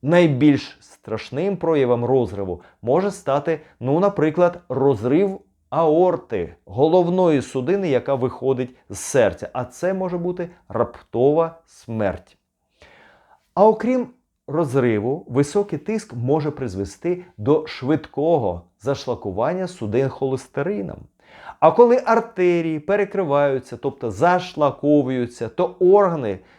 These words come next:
котрі ці артерії, в котрі, м, ці артерії постачають кров, уражаються. Наприклад, ну, давайте візьмемо артерії ніг.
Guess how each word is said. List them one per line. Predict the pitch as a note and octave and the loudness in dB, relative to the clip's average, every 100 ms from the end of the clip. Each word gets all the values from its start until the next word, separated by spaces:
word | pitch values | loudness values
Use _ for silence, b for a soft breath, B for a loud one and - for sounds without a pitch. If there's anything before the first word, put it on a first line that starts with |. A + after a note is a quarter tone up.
| b | b
котрі | - F3 E3 D3+ | -4 -2 0 -4
ці | - F#3 - | -4 -6 0
артерії, | F3 F3 - F3 D3+ B2+ A2 | 2 2 2 4 4 4 0
в | - | -2
котрі, | D3+ C#3 A2 A2 _ | 0 0 0 -8 _
м, | B2 B2 | -18 -16
ці | A#2+ D3 | -4 0
артерії | C#3 C#3+ B2+ A#2+ | 0 0 -2 -2
постачають | B2 D3 D3 C3+ C3+ G#2+ G2+ | -4 -6 -6 -8 -4 -2 -4
кров, | - F3+ G#3+ G#3+ b b _ _ | -2 2 2 0 b b _ _
уражаються. | D3 F#3+ F#3 F#3 D3+ F2 D#2+ - - _ _ _ _ _ _ | -4 -2 -2 -2 -2 -2 -6 -14 -20 _ _ _ _ _ _
Наприклад, | A#2 B2+ G#3 G#3+ G#3 - b b b | -6 0 2 2 0 -2 b b b
ну, | A#3+ A#3 | -6 0
давайте | D#3+ G3+ F#3 D#3+ | 4 4 4 2
візьмемо | F3+ D#3 E3+ D#3+ - | 0 0 0 0 -2
артерії | C#3+ - D#3 D#3+ D#3+ E3+ - | -6 -4 -2 0 0 -4 -2
ніг. | D#3 D#3 G2+ - | 0 2 0 -6